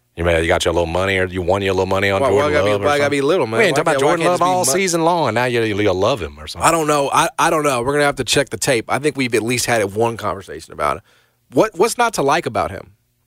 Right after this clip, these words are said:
Speaker 1: Well, we started the season off liking him a lot. I, I thought, okay, he's not a Hall of Famer, but he can be fine for Green Bay to a point where,
Speaker 2: Yeah.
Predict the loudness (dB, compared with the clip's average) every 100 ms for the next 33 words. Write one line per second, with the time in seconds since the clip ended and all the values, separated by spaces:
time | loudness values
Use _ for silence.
0 | _ _ 0 2 2 0 0 0 -2 -2
1 | 0 0 0 0 -2 0 0 0 0 0
2 | -2 -2 0 0 0 -2 0 0 0 0
3 | 2 0 0 0 0 0 -2 -2 -4 -6
4 | -2 0 0 0 -2 -2 -4 0 0 0
5 | -2 -2 0 -2 0 0 0 0 -2 -2